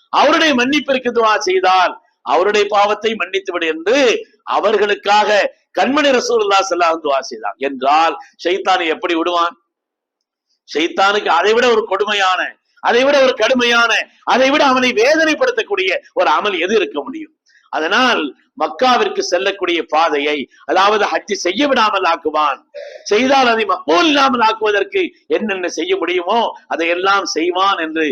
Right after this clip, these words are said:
பெருமக்கள் விளக்கம் எழுதுகிறார். அதனாலே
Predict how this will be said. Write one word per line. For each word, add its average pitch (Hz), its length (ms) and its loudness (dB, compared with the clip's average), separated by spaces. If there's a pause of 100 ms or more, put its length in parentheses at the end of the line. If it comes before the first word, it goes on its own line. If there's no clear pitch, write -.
(220)
பெருமக்கள் 156 480 -4
விளக்கம் 131 340 -4
எழுதுகிறார். 95 420 -14 (480)
அதனாலே 185 420 0